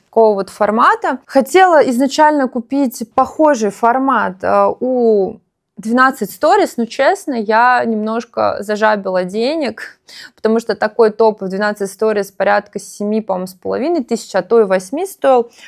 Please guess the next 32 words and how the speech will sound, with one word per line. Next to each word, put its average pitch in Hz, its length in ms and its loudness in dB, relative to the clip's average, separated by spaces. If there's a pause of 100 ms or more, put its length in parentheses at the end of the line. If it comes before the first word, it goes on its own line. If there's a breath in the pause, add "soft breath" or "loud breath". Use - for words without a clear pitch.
(140)
В 214 120 -2
All 269 160 2
We 240 100 -2
Need 320 220 -2
я 226 100 2
купила 247 360 -2
на 214 140 0
скидках 302 760 -2
за 208 420 0 (120)
две 214 300 -4
тысячи, - 460 -10
что - 340 -8
ли, 196 180 -10 (140)
такой - 300 -6
топ. - 400 -6 (140)
И 294 280 4
в 226 60 0
двенадцать 269 440 0
Stories 349 260 0
он 262 140 0
тоже 262 200 0
достаточно 214 600 -2
плотный, 277 600 0
трикотажный 208 1000 -2
идёт, 190 380 -4 (340)
но 233 160 2
он 277 160 4
более 247 320 4
белый, 185 400 -2
этот 226 200 0
более 214 300 0
молочный. 185 720 -4